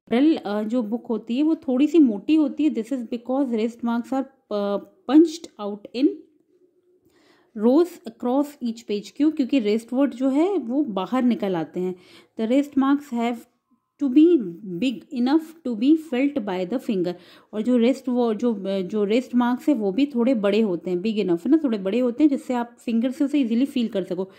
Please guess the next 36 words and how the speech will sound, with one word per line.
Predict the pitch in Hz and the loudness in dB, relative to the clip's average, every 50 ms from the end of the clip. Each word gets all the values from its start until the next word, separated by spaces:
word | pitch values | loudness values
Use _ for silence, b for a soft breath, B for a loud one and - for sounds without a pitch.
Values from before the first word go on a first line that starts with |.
| b b b b b b _ - | b b b b b b _ 0
Tip | 311 302 311 - - _ - | 0 0 -2 -4 -16 _ -6
of | 214 226 226 214 214 | -4 -4 -2 -2 -4
the | 226 226 - | -4 -2 -2
paper | 240 247 240 240 - 285 294 294 254 | -2 -4 -4 -2 -2 0 0 0 0
has | 240 226 214 214 220 - _ - | 0 -2 -4 -4 -6 -10 _ -8
to | 247 220 | -4 -2
be | 247 277 277 - - | -2 -2 -2 -2 -6
stiff। | - 233 - - - b b b b b b | -8 -8 -8 -10 -14 b b b b b b
और | 226 226 - - | -12 -8 -4 -2
टिप | 294 294 302 - - | -2 -2 -2 -2 0
जो | 311 311 | 2 4
होता | 311 302 311 311 | 4 4 2 0
है | |
पेपर | 302 - 285 269 - 294 | 0 0 -2 -2 -2 -2
का | 294 302 320 | -2 0 0
वो | 294 294 | -2 -2
थोड़ा | 294 247 240 262 311 349 - - | -2 -2 -2 0 -2 -2 -2 0
मोटा, | 226 226 220 226 233 226 233 180 170 | 0 2 2 2 0 0 -2 -2 -2
स्टिफ | 190 - - - - 311 302 - | -2 -6 -4 -2 -2 -2 -2 -2
होता | 190 - - 175 | -6 -4 -4 -4
है। | 175 175 175 b b b b b b b b | -4 -6 -6 b b b b b b b b
Many | 240 254 285 302 339 | 2 6 8 8 8
books | 302 269 311 302 311 - - - | 8 6 4 0 -2 -6 -12 -10
are | 277 220 180 208 220 226 214 | -8 -8 -6 -4 -4 -4 -4
written | 220 226 220 - 269 269 | -6 -8 -6 -4 -4 -2
in | 269 262 254 254 | -2 0 0 0
braille। | 226 247 254 277 269 | 0 0 0 -2 -2
बहुत | 202 175 180 196 | -2 -4 -4 -6
सी | - - 247 | -6 -6 -6
किताबें | 233 - 226 - 196 190 214 247 | -6 -6 -6 -6 -4 -4 -2 -2
लिखी | 247 262 - 277 269 | -2 -2 -2 -2 0
जा | 254 269 269 | 0 0 0
चुकी | 269 277 277 269 277 | 0 -2 -2 2 2
है | 285 277 | 2 2
ब्रेल | 226 240 254 262 254 | 2 0 0 2 2
में। | 254 277 | 4 4